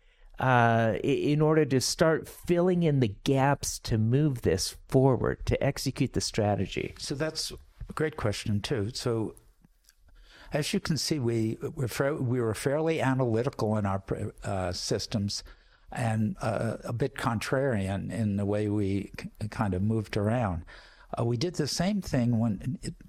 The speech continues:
Speaker 2: when we were getting to the expansion mode and trying to add assets and resources. I decided that, um,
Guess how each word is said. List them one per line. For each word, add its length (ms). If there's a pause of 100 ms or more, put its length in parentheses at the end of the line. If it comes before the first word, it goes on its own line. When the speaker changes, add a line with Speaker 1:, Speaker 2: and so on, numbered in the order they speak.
(180)
Speaker 2:
when 240
we 100
were 200
getting 340
to 140
the 160
expansion 720
mode 260
and 100
trying 300
to 100
add 200
assets 560
and 120
resources. 720 (540)
I 100
decided 600
that, 380 (120)
um, 360